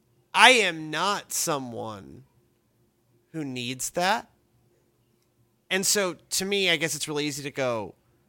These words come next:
"I'm with Wild Bill Daniels when we built steeples or cathedrals or Hagia Sophias or whatever," right? Like, this does not necessarily express a high point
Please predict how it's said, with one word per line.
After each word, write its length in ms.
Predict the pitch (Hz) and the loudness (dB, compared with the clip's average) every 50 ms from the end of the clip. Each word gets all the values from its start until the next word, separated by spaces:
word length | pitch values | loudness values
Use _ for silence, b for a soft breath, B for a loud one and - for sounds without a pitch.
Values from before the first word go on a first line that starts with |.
| _ _ _ _ _ _ _ _ _ _ _ _ - | _ _ _ _ _ _ _ _ _ _ _ _ 6
"I'm 240 | - 160 170 180 | 8 8 8 8
with 200 | 185 190 170 - | 4 0 0 2
Wild 300 | 151 175 170 170 165 156 | 4 6 6 6 6 4
Bill 160 | 139 175 160 147 | 4 2 2 2
Daniels 600 | 156 185 196 208 165 120 113 101 98 113 - - | 2 0 0 0 -2 -4 -4 -6 -8 -10 -10 -8
when 120 | 135 131 | -6 -6
we 80 | 143 151 | -6 -4
built 260 | 135 160 165 131 107 | -2 -2 -2 -2 0
steeples 640 | - - - 170 156 127 - 123 117 123 143 - - B B B | -4 -4 -4 -4 -8 -6 -6 -6 -6 -6 -8 -10 -12 B B B
or 160 | B 156 170 | B -2 -2
cathedrals 760 | 165 - 180 170 - 160 143 120 131 135 131 127 131 - - - | -2 -2 -4 -6 -4 -6 -6 -4 -4 -6 -6 -6 -6 -8 -8 -4
or 120 | 160 170 160 | 0 0 0
Hagia 280 | - 156 165 170 175 165 | 4 4 4 4 4 2
Sophias 840 | - - 165 - - 151 139 135 131 131 127 123 123 120 - - b b b b b b | 0 0 -2 -4 -4 -6 -6 -4 -2 -2 -2 -2 -2 -2 -4 -4 b b b b b b
or 200 | - 160 165 156 | -4 -2 -2 -2
whatever," 760 | 135 135 156 151 156 175 180 135 107 107 98 101 123 147 151 _ _ _ _ _ - | 0 -2 -2 0 2 2 0 0 -2 -8 -8 -8 -10 -10 -12 _ _ _ _ _ -4
right? 400 | - 139 143 143 143 147 143 - - b b b b b | 0 2 2 4 2 0 -2 -4 -12 b b b b b
Like, 300 | 151 180 180 165 - - - - - - | 0 0 0 0 -2 -12 -20 -16 -6 0
this 240 | 202 208 - - - | 2 2 2 0 -2
does 260 | - 185 185 160 143 | -2 -2 -2 -2 -4
not 420 | 165 160 165 165 185 196 185 - | -4 0 2 2 2 2 0 -2
necessarily 1200 | 147 165 170 180 185 175 - 190 170 - - 175 160 151 139 135 110 107 120 127 123 117 113 107 110 _ _ _ _ _ _ _ _ - | -6 -6 -4 -2 -2 -2 -4 -4 -4 -4 -2 -2 -2 -4 -4 -6 -8 -10 -10 -10 -10 -10 -12 -14 -16 _ _ _ _ _ _ _ _ -6
express 640 | 165 165 - - - - - 165 151 147 - - - - | -6 -4 -4 -4 -6 -2 -2 -2 0 0 -2 -4 -6 -4
a 100 | 143 143 | -6 -6
high 380 | - - - 180 190 196 196 | -6 -6 -4 -2 -2 -2 -2
point 560 | 190 - - - 143 135 123 123 110 - - | -4 -6 -8 -6 -6 -4 -4 -6 -8 -10 -14